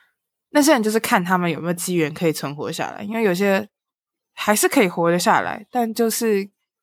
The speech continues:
其实一样的问题都会发生啦，真的。我在国外的时候，我，对啊，我现在在国外也会觉得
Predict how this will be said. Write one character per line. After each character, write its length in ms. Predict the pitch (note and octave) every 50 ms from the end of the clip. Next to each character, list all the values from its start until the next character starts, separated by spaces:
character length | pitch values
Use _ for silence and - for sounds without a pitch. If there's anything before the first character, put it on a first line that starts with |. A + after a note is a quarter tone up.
| _
其 140 | - - C4+
实 80 | B3 C4+
一 100 | B3 B3
样 180 | C4 D#4+ C#4+ A3+
的 80 | A3
问 180 | A3 C4 B3 G#3+
题 160 | G3 - F#3+
都 120 | F3 G3 G3
会 120 | G#3 G3
发 220 | F#3 F#3 E3 D3+
生 220 | D#3 - D#3+ A#2 F2
啦， 260 | F2+ G2 - G3+ - _ _
真 240 | - - F#3+ F3+ F3
的。 220 | E3+ D#3+ - - A#3
我 100 | - G3+
在 140 | F#3+ A3 G#3+
国 140 | G3+ F3+ E3
外 160 | F3 F3+ F3
的 60 | F3
时 60 | F3 F3+
候， 100 | - -
我， 100 | - G3+
对 80 | G3+ G3+
啊， 140 | F3+ E3 D#3
我 160 | D#3 E3 E3+
现 160 | - - G3+
在 100 | G3 G3
在 100 | G3 F#3+
国 200 | F3+ - A2+ C3
外 100 | D#3 E3
也 80 | C#3 -
会 140 | - F#3 F3+
觉 160 | F3+ D#3+ C#3+
得 160 | E3+ G3+ -